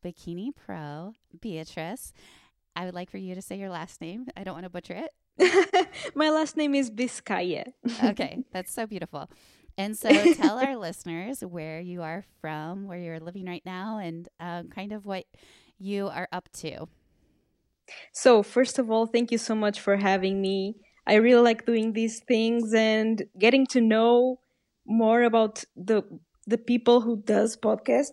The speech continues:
Speaker 2: <clears throat> who does podcasts. Um, i-, it's amazing. So thank you so much.
Speaker 1: I appreciate you being
Speaker 2: Um,
Speaker 1: on. We're so
Speaker 2: <laughs>
Speaker 1: thankful that we get to learn from you today.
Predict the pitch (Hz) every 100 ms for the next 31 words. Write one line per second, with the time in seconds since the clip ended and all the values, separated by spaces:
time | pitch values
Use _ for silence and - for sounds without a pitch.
0 | _ - 277 - - 294 226 214 - 233
1 | 214 226 - 254 254 269 262 277 - -
2 | _ _ _ _ - 247 254 247 247 247
3 | 247 247 247 247 - _ - 247 - 330
4 | 330 - - _ _ - 208 214 160 185
5 | 180 202 214 214 - 214 262 254 226 202
6 | 190 190 320 - 185 208 220 180 180 160
7 | 285 294 285 294 294 - 165 185 175 240
8 | 294 185 285 269 262 - - 117 135 196
9 | 160 160 175 - 151 160 185 143 135 -
10 | - 113